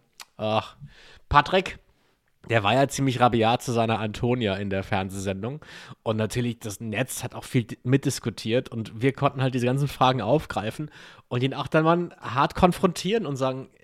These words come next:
Speaker 2: „Hey, was, was machst du da? Was, was soll der Scheiß? Das finden wir nicht in Ordnung.“ Ähm, und ich glaube, wir können uns im Podcast auch ein bisschen mehr Meinung vielleicht erlauben als, als eine Fernsehsendung, die natürlich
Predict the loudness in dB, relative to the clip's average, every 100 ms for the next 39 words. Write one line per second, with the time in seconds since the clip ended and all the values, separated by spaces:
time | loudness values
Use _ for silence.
0 | -14 -6 -2 -2 -4 -20 -16 -10 -10 -6
1 | -4 0 0 -2 -4 -4 -6 -8 -8 -6
2 | 0 2 2 0 -4 -8 -10 -12 -6 -2
3 | -2 0 4 6 6 2 -10 -18 -18 -16
4 | -18 -14 2 6 6 4 -2 -4 -4 0
5 | 2 2 0 -2 -2 -4 -2 -2 -2 -4
6 | -4 -4 -2 -2 -2 0 0 0 -4 -12
7 | -8 0 2 4 2 -2 -6 -6 -6 -6
8 | -10 -16 -18 -20 _ 0 4 6 4 2
9 | -6 -12 -12 -12 -12 -12 -12 -10 -6 0
10 | 0 0 -4 -6 -10 -12 -10 -8 -8 -4
11 | -4 -4 -8